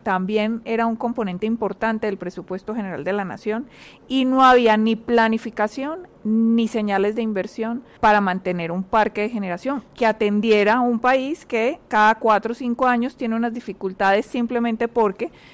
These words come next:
estamos, eh, ubicados en una zona en la que tenemos un fenómeno del Niño cada cuatro, cada cinco años. Entonces, eh, yo creo que lo primero que, que debemos entender es que ese apagón fue una gran lección para Colombia. Y fue una gran lección que hoy muchos no se acuerdan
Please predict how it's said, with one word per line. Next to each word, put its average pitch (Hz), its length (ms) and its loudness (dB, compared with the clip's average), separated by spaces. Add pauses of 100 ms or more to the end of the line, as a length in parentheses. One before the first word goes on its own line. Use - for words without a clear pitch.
(140)
estamos, 196 720 -2
eh, 196 120 -2 (100)
ubicados 185 580 0
en 220 100 -2
una 180 180 -6
zona 226 320 -2
en 226 160 0
la 185 100 2
que 196 100 -8
tenemos 180 400 -6
un 208 100 -2
fenómeno 202 420 -2
del 165 140 -6
Niño 175 240 -6
cada 175 240 -4
cuatro, 165 400 -2
cada 135 160 -4
cinco - 400 -10
años. - 260 -18
Entonces, 294 520 0 (560)
eh, 220 320 2 (100)
yo 247 220 -4
creo 294 120 -2
que 311 80 -2
lo 302 100 0
primero 226 440 2
que, 254 320 0
que 208 120 -4
debemos 190 360 -2
entender 190 500 -2
es 208 160 -4
que 240 220 -4 (380)
ese 262 260 4
apagón 247 380 0
fue 254 160 0
una 247 240 0
gran 262 260 0
lección 262 340 -4
para 247 180 -4
Colombia. 208 460 -10 (360)
Y 226 140 -4
fue 220 160 0
una 226 220 0
gran 247 260 0
lección 269 340 -4
que 254 200 2
hoy 233 200 4
muchos 247 360 -2
no 247 180 -2
se 254 100 -4
acuerdan 247 460 0